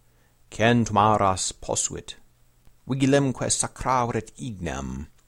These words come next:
ex cubias dium aeternas, pecudumque cruore pingue solum et variis Florentia limina sertis.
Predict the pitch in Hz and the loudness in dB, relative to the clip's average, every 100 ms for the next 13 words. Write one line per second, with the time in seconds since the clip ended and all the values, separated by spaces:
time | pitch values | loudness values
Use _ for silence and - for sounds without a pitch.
0 | _ _ _ _ _ _ _ - - - | _ _ _ _ _ _ _ -16 -12 -12
1 | - - 95 76 69 - - 92 107 110 | -8 -6 -2 0 0 -2 -4 -6 -2 0
2 | 107 95 95 - - 113 104 85 71 - | 0 0 -2 -4 -4 -2 -2 -4 -6 -6
3 | - - - _ _ _ _ _ _ _ | -10 -12 -18 _ _ _ _ _ _ _
4 | _ _ _ _ - 180 165 151 180 151 | _ _ _ _ -8 -2 0 0 -2 -4
5 | - 139 - - - 139 127 95 82 87 | -4 -4 -6 -14 -10 -2 2 4 2 -2
6 | 90 98 - _ _ - - 139 90 78 | -2 -4 -8 _ _ -8 -2 -2 -2 -2
7 | 69 - - 87 82 80 98 - 101 95 | -4 -6 -4 -4 -4 -4 -6 -8 -12 -2
8 | 107 110 107 104 101 - - - - 107 | 0 0 -4 -8 -6 -6 -8 -14 -6 -2
9 | 107 113 107 110 101 - 98 95 110 110 | -2 -2 -4 -4 -4 -6 -6 -4 -2 0
10 | 98 92 90 - - 98 95 - 78 - | 0 -2 -4 -2 -2 -2 -6 -8 -12 -8
11 | - - | -8 -10